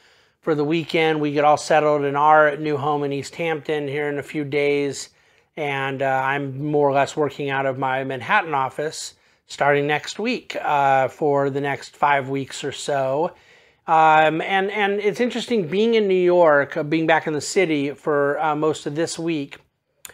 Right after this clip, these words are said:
Um, I definitely got a chance to see something that I think kind of parallels or has some sort of metaphorical connectivity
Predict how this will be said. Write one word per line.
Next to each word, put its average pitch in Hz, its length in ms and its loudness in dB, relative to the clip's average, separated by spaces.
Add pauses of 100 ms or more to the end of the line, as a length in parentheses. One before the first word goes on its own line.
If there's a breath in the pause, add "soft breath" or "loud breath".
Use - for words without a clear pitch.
(360 loud breath)
Um, 165 220 4
I 165 140 2
definitely 226 480 2
got 196 200 4
a 190 40 -6
chance 160 460 -4
to 170 260 -4
see 285 400 -2
something 143 600 0
that 147 120 -6
I 202 260 4
think 165 520 -6 (320 soft breath)
kind 160 200 2
of 143 100 0
parallels 165 680 4
or 147 80 0
has 147 300 0
some 151 260 -4
sort 156 380 -2
of 139 240 -2
metaphorical 156 1120 -2
connectivity 143 880 -8